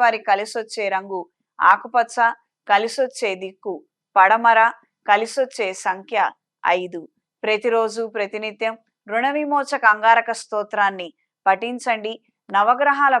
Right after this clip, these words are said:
ప్రదక్షిణ చేసుకొని ఓం నమ శివాయ ఒత్తులతో, అష్టమూలికా తైలంతో గురుగ్రహం దగ్గర దీపారాధన జరిపించండి. కోర్టు వ్యవహారాది తీర్పులో ఆనుకూల్యత కోసం అంగారక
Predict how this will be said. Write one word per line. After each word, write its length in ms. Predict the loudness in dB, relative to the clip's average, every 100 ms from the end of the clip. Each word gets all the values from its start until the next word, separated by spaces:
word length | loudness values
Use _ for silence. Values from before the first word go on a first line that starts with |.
| -2
ప్రదక్షిణ 460 | -4 -4 -6 -10 -8
చేసుకొని 520 | -8 -8 -8 -8 -8 -14 _ _ -4
ఓం 180 | -2 0 -2
నమ 160 | -4 -4
శివాయ 280 | 0 2 2 0
ఒత్తులతో, 440 | -4 -2 -2 -2 -6 _ _ -2 -2
అష్టమూలికా 600 | 0 -6 -4 -6 0 2
తైలంతో 420 | 4 0 -2 -4 -6 -6 _ _
గురుగ్రహం 560 | -4 -2 0 0 0 -2 -2
దగ్గర 260 | 0 2 2 0 _ _ -18 -8
దీపారాధన 600 | -6 4 6 6 4 -2 -2
జరిపించండి. 720 | -4 -4 -10 -10 -8 -8 -10 -14 _ _ _
కోర్టు 260 | 2 2 2 2
వ్యవహారాది 600 | 2 4 4 4 2 -4 -6
తీర్పులో 420 | -6 -2 0 -2 -2 _ _ 6 6
ఆనుకూల్యత 560 | 6 2 -4 -2 0 0 -4
కోసం 280 | -6 -6 -8 _ _ 0 0
అంగారక 420 | 4 4 4 2